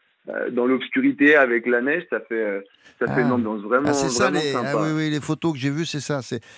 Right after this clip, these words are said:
Speaker 2: c'est de l'après-ski, quoi.
Speaker 1: Euh, ouais, exactement. C'est une activité, euh, en complément du ski.
Speaker 2: En
Speaker 1: En,
Speaker 2: complément.
Speaker 1: pour,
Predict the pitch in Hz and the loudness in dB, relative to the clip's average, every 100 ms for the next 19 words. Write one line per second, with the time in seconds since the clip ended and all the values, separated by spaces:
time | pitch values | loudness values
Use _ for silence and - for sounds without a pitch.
0 | - 175 151 175 175 175 - - 220 - | -4 -4 -2 -2 -4 -6 -6 -6 -6 -4
1 | 123 101 - _ _ _ _ _ _ 139 | -6 -6 -14 _ _ _ _ _ _ 2
2 | 147 190 156 120 143 156 170 139 156 151 | 6 6 4 2 0 2 2 2 0 0
3 | 123 123 139 - 143 147 165 185 175 123 | 0 0 -2 -6 -8 -2 4 6 6 4
4 | 113 - - _ - - 117 143 170 - | 2 -8 -20 _ -18 -8 -4 0 0 2
5 | 170 160 180 151 147 - 139 156 110 165 | 2 4 2 0 -6 -10 -2 -2 0 -2
6 | 107 135 110 110 | -2 -2 -2 -2